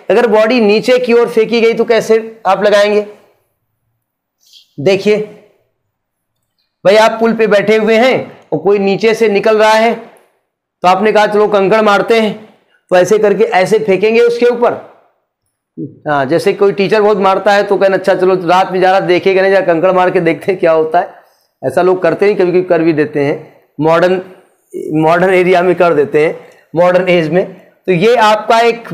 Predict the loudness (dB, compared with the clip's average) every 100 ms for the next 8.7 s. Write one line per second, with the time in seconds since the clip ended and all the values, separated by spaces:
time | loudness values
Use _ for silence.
0 | -6 -2 0 0 0 2 0 0 -4 -14
1 | _ -2 2 2 2 0 -2 0 2 2
2 | 2 2 0 -2 -8 -20 _ -2 0 0
3 | -2 0 2 2 0 0 2 0 -4 -6
4 | 0 0 0 -2 -2 0 0 0 0 0
5 | 2 2 0 -2 -4 -4 -2 0 0 -2
6 | -6 -8 _ _ _ _ _ _ _ -4
7 | -4 0 0 0 2 0 0 -2 0 2
8 | 0 0 0 0 0 -2